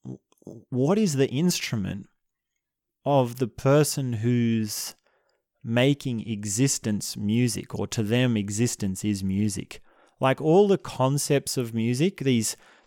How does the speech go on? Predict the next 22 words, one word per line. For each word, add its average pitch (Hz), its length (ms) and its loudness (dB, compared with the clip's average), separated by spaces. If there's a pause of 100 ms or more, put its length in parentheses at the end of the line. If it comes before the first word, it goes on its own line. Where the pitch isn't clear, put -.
the 117 100 2
fundamental 139 640 0
pri-, 139 480 0 (180)
uh, 110 200 -2 (680)
principles 127 800 0
of 98 140 -2
music, 98 580 -6 (840)
we 139 320 4
all 165 420 4
want. 127 560 -6 (1300)
What 139 200 0
the 139 80 0
musician 139 600 2
wants 127 360 0
is 113 320 -2 (1200)
what 131 300 0
everyone 135 600 4
wants. 101 280 -6
It's, - 280 -8
it's - 200 -10
harmony, 127 960 0 (1600)
it's - 320 -4